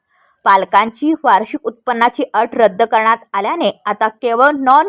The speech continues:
क्रिमिलियर प्रमाणपत्र सादर करावे लागणार आहे. महायुतीच्या या क्रांतिकारक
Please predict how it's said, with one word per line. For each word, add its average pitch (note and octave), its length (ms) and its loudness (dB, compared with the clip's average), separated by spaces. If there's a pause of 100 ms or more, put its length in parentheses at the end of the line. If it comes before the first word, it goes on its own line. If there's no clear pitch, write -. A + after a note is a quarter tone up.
(120)
क्रिमिलियर D#4 480 0
प्रमाणपत्र D4 720 -2
सादर B3 360 0
करावे C4 400 0
लागणार G#3 360 2
आहे. G#3+ 280 0 (680)
महायुतीच्या A#3+ 640 -2
या A3+ 140 2
क्रांतिकारक E4 760 0